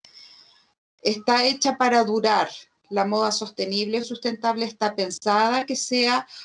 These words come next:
duradera, por lo tanto, debe tener mayor calidad.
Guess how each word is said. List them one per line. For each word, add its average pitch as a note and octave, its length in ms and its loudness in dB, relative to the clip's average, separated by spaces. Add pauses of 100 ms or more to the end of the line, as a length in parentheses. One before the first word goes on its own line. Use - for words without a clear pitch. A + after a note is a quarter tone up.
(140)
duradera, C4+ 840 2 (220)
por F#3+ 220 2
lo A3 140 0
tanto, B3+ 580 2
debe B3+ 540 2
tener A3+ 440 -2
mayor A3 460 0
calidad. A#3+ 640 0